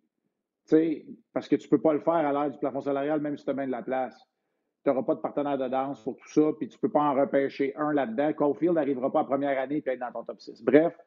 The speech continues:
moi, c'est là que je pense que les décisions sont importantes parce que là, t'as des contrats à signer. Fait que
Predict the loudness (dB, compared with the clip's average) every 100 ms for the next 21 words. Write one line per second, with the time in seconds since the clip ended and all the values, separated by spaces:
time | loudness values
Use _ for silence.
0 | _ _ _ _ _ 2 2 2 2 2
1 | 0 -4 -2 -2 -2 -2 -4 -2 -2 -2
2 | -4 -4 -4 -4 0 0 2 0 0 -2
3 | 0 0 -2 -6 -8 -6 -2 -4